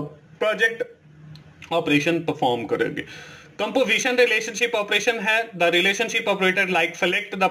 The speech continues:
project can also be used nested from, uh, iter-, uh, iteratively। अब इसके अंदर जो है हमसे पूछा गया one relation, तो वो हमारा जो है वो unary operations बनता है, तो ए option जो है वो हमारे इस सवाल का बिल्कुल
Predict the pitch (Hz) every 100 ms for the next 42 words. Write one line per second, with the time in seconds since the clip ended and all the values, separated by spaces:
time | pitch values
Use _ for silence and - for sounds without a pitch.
0 | - 160 160 220 - 190 180 - 151 170
1 | 175 190 175 156 151 165 160 160 - 143
2 | 196 240 - 247 196 156 156 165 156 160
3 | - - - - 139 147 156 156 151 151
4 | 190 190 - - 151 151 151 160 190 -
5 | 180 190 190 208 202 175 123 - - -
6 | - - - 220 240 208 - 220 - 254
7 | 196 165 160 156 156 147 160 147 147 156
8 | 156 139 151 147 143 147 190 208 185 170
9 | 185 185 156 143 151 160 143 135 131 127
10 | 139 143 143 139 131 127 151 170 196 190
11 | - 143 147 156 185 170 156 151 147 139
12 | 156 160 - - - 139 135 - 202 220
13 | 143 139 - 139 139 127 139 147 139 139
14 | 123 123 120 127 - 117 113 120 151 147
15 | 117 - 190